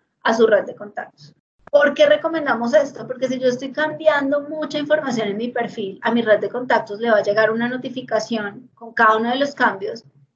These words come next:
y pues de alguna manera, primero es incómodo y segundo, no, estoy perdiendo relevancia, porque ya como que ven cinco mensajes de Sandra cambió esto, Sandra cambió esto, que ya dicen, "Ay,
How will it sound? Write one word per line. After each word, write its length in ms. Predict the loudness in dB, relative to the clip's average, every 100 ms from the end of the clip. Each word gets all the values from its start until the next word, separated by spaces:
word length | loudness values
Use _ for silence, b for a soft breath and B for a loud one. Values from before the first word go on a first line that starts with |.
| _
y 80 | 2
pues 140 | 4
de 80 | 4
alguna 240 | 2 -2
manera, 380 | -4 0 2 2
primero 260 | -2 -4 -4
es 180 | -4 -10
incómodo 480 | -2 2 4 2 -2
y 60 |
segundo, 420 | 0 0 0 -8 -6
no, 240 | -4 -2
estoy 180 | -2 0
perdiendo 340 | 2 4 2
relevancia, 720 | 2 2 4 4 2 0 -12 -20
porque 180 | -14 -2
ya 200 | -2 -2
como 160 | -4
que 100 | 0
ven 180 | 0 -2
cinco 500 | -6 -6 -2 -2 -2 B B -4
mensajes 400 | 0 2 2 4
de 160 | 2
Sandra 320 | 4 0 0
cambió 240 | -2 0 0
esto, 180 | 0 0
Sandra 240 | 0 0
cambió 260 | -2 2 0
esto, 220 | 0 -8
que 100 | -4
ya 120 | -2
dicen, 180 | -2 -2
"Ay, 240 | -2 -4